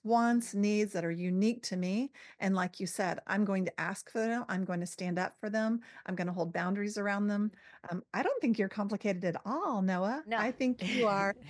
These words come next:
Speaker 2: <laughs>
Speaker 1: I think you're very self-aware. I think you know what you want. And that's a great person to work with in a relationship, in, in, in life, because if you are,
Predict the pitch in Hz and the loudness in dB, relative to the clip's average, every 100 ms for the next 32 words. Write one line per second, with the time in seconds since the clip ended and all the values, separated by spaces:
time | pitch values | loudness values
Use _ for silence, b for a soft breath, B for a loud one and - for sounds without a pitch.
0 | - - _ - 240 269 277 262 233 226 | -14 -16 _ 0 0 2 2 4 4 6
1 | 214 220 220 208 214 185 214 311 - 233 | 4 4 2 0 0 2 2 0 0 -2
2 | 226 226 233 214 208 208 - 185 226 277 | -2 0 2 2 2 -2 -2 -2 -2 -2
3 | 196 - 202 202 190 B B B _ 294 | -4 -4 -2 0 -2 B B B _ -4
4 | 294 302 226 262 - - 277 285 262 220 | 0 2 4 2 2 0 -2 2 2 2
5 | 196 294 330 220 185 - _ 220 196 180 | 2 0 0 -2 -2 -4 _ -2 0 2
6 | 202 294 294 285 294 277 277 - 226 202 | 2 2 0 0 2 2 0 -6 -4 -2
7 | 202 - - - 220 202 - 202 202 339 | -4 -6 -4 -2 0 0 0 0 2 2
8 | 285 - - B B B - 240 233 208 | 0 -2 -10 B B B -2 2 2 2
9 | 220 220 226 214 196 190 196 | 0 4 4 4 4 0 -2